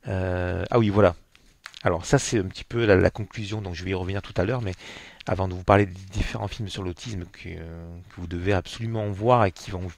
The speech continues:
permettre justement de, d'avoir une vision un peu plus ouverte. Euh, tac, tac, tac,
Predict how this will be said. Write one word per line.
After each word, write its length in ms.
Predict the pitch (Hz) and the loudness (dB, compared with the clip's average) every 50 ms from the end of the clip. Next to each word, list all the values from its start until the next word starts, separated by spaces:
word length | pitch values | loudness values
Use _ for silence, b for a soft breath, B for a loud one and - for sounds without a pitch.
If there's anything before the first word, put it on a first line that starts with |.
| _ _ _ _ - | _ _ _ _ -4
permettre 320 | - 90 98 107 - - | -2 -2 -2 -2 -4 -6
justement 400 | 87 - - - 98 82 92 98 | -10 -14 -12 -10 -8 -8 -8 -8
de, 280 | 95 87 85 85 85 85 B B B B B B B B B B - | -8 -8 -8 -8 -8 -10 B B B B B B B B B B -2
d'avoir 300 | 98 95 90 98 98 95 | 0 0 2 2 0 0
une 80 | 90 | -2
vision 300 | 85 85 87 90 110 101 | -4 -8 -8 -8 -8 -6
un 20 | 95 | -6
peu 120 | 87 92 | -6 -8
plus 260 | - - - 104 98 | -10 -10 -12 -14 -14
ouverte. 520 | 98 92 92 92 98 104 107 - - - - 90 B B B B B B B B B B B B _ - | -12 -12 -4 2 4 6 6 6 4 4 0 -10 B B B B B B B B B B B B _ -4
Euh, 840 | 104 101 95 90 87 85 85 87 90 90 90 90 90 87 87 87 90 - | -2 -2 0 -2 -2 -4 -4 -6 -6 -6 -6 -6 -6 -8 -10 -12 -12 -12
tac, 140 | - 92 | -12 -12
tac, 180 | - - 87 - | -10 -12 -12 -8
tac, 140 | - 95 | -8 -8